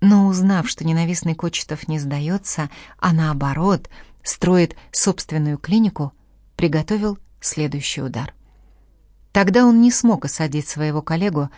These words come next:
но теперь желание сделать это выросло — и он разработал дьявольский план, возможно, вместе с сестрой. Конечно, Островская могла ничего не знать об убийствах, мало ли что наболтал ей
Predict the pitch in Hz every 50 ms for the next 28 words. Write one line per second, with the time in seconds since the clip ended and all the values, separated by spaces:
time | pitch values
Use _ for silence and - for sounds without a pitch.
0 | - _ _ _ _ 165 165 170 165 - - 160 - - - 208 208 - - _
1 | _ _ _ _ _ _ _ _ - 139 - 180 170 180 180 175 165 160 156 151
2 | 143 147 143 - 202 202 190 190 180 - - - 185 - - 170 170 - - _
3 | 175 170 175 196 190 170 143 - - 131 131 135 - _ _ _ - _ - -
4 | _ _ _ _ _ _ _ 170 175 170 170 165 165 165 139 160 156 156 151 156
5 | 170 165 - 165 156 156 143 147 156 147 170 170 160 165 156 - - - 170 -
6 | - 180 185 180 170 160 147 139 - - - - - - - - 156 175 175 156
7 | 190 214 240 240 - 208 196 175 160 165 175 196 - - - 180 - - 185 190
8 | - - - 226 202 165 - - _ _ _ _ _ _ _ _ _ _ _ _
9 | _ _ _ _ - 220 247 294 294 285 - 175 160 160 - - 226 226 - -
10 | - 170 165 160 156 151 160 165 160 165 160 160 - 160 151 156 156 156 151 143
11 | 170 208 233 233 - 165 147 147 139 147 147 143 - - - 147 147 - - -
12 | - - - - - 165 175 202 247 262 254 180 131 135 - - - 165 156 156
13 | 143 147 151 151 - - 156 151 151 143 147 151 147 -